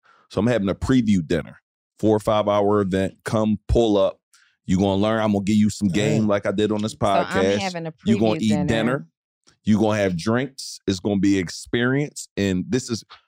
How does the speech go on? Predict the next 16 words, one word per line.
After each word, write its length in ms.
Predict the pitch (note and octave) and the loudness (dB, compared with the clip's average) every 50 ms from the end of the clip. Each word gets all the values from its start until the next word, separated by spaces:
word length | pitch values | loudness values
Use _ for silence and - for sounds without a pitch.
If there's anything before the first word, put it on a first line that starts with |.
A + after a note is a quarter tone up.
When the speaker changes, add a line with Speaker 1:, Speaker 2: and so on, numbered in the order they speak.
| _ _ - | _ _ -4
Speaker 1:
now 100 | G#2+ A2+ | 0 0
this 140 | B2 C3 - | 0 -2 -2
is 80 | - - | -8 -2
only 240 | - A#2 B2+ C3+ C3+ | 0 2 2 2 0
for 140 | C3 - B2+ | 0 0 0
the 120 | A2 A#2 | 0 0
O's 320 | - - A2+ A2+ G#2+ G#2 - | 0 2 2 2 2 0 0
who 80 | - G#2 | -2 -2
wanna 180 | G#2 G#2 G2+ | 0 0 -2
make 180 | G2 G2+ G2 - | -2 -2 0 -2
extra 300 | G2 F#2+ - - E2+ - | -4 -4 -4 -6 -8 -6
fifty 320 | - - A2 - G2+ G2+ | -2 -4 -2 -2 -2 -4
to 160 | - - G2 F#2 | -2 0 0 0
a 60 | F2 | 0
quarter 260 | - - G2+ F2+ E2+ | 0 -2 0 0 0
million 320 | E2+ F2 F2 F2 F2 E2 | 0 0 0 0 -2 -2